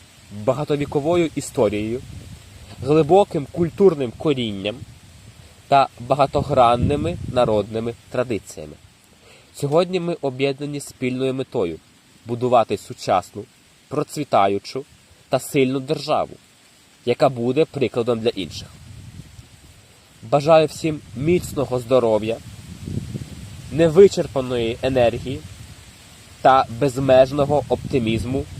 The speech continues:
у здійснення великих справ для нашої батьківщини. Нехай вогонь патріотизму завжди горить у ваших серцях, а горизонти можливостей для нашої держави будуть безмежні.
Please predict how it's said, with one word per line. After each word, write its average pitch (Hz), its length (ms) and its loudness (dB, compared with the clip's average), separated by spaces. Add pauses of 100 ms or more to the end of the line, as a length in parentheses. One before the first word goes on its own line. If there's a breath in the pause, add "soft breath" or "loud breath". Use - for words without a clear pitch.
(200)
у 151 100 0
здійснення 139 680 -4 (260)
великих 127 640 4 (280)
справ 107 340 4 (180)
для 117 180 -2
нашої 98 400 -2
батьківщини. 95 640 -8 (1500 loud breath)
Нехай 170 340 2
вогонь 175 380 2
патріотизму 156 760 -4
завжди 139 540 -2
горить 135 580 -4
у 120 100 -4
ваших 107 400 2
серцях, - 540 -6 (500 loud breath)
а 135 120 -4
горизонти 156 640 -2
можливостей 156 880 -4
для 101 200 -4
нашої 104 540 -4 (240)
держави 107 540 0 (240)
будуть 104 480 -6 (160)
безмежні. 82 480 -8